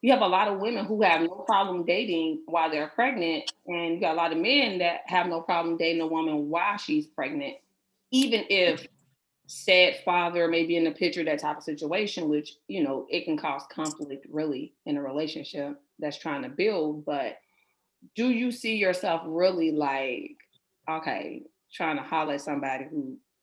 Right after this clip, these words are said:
is with child, it's not your kid, and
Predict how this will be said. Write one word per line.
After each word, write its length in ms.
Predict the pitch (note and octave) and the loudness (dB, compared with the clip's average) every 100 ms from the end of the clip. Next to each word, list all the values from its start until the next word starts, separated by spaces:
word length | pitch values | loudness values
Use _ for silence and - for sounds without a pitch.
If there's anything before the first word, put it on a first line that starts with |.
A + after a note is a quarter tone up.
| _ | _
is 160 | D#3 D3 | -2 0
with 260 | C#3+ C#3 - | 0 0 0
child, 600 | G#3 F3+ D3+ C#3 C#3 - | 2 2 0 -2 -6 -4
it's 160 | C#3+ C#3+ | -4 0
not 300 | E3 D#3 D3 | 2 2 0
your 240 | F3 G3+ | 2 0
kid, 520 | G3 E3 D3 C#3+ C#3 C#3 _ _ _ _ - | -2 0 0 0 -2 -8 _ _ _ _ 0
and 680 | E3 D3+ D3 C#3+ C#3 C3+ | 2 4 2 0 -2 -6